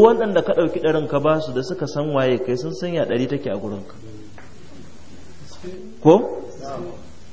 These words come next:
Saboda sun san wannan ɗarin daidai da irin waccan miliyan ɗin da ake bayarwa ce, kai a gurinka, don ita ce miliyan ɗin ka kai.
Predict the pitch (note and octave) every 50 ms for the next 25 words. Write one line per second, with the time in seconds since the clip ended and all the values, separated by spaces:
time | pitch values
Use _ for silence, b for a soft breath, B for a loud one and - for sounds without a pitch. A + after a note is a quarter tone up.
0 | - - - - - - - - F#3 G3 G#3 G3 E3+ E3+ E3+ F#3 G#3 G3+ A#3+ A#3
1 | A#3 A3+ G3 G3+ G#3 - F3+ F3+ F#3+ F3+ E3 F3 F#3 F#3+ G3+ G3 F#3+ F3+ F3+ F#3
2 | E3+ E3+ E3+ F3 - E3 D3+ C#3+ D3+ E3 D#3 - D3+ D3 C3 C3+ C3+ - C3+ A#2
3 | B2 B2 B2 A#2 A#2 A2+ - A2 G#2+ - - E3+ G3 F3+ E3 B2+ C3 C3+ D3 D3+
4 | - B2+ B2+ D#3 F3+ G#3 G3+ - F#3 D#3+ D#3 D#3+ D#3 C#3 A#2+ A#2+ A#2+ A#2 G#2+ -
5 | - -